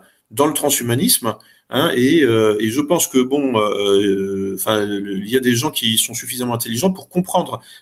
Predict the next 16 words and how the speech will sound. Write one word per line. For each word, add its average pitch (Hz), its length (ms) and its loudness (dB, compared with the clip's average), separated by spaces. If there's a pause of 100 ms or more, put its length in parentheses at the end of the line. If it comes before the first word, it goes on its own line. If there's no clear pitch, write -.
hein, 120 80 -4
ce, - 180 0
euh, 104 560 6
qu'il 131 140 -6
faut 147 160 0
placer 156 360 0
le 135 120 0
débat 135 260 2
à 147 140 2
ce - 160 -2
niveau-là. 139 400 2 (380)
Mais 117 120 4
ça - 140 0
sert 120 180 -2
à 117 120 0
rien. 175 320 0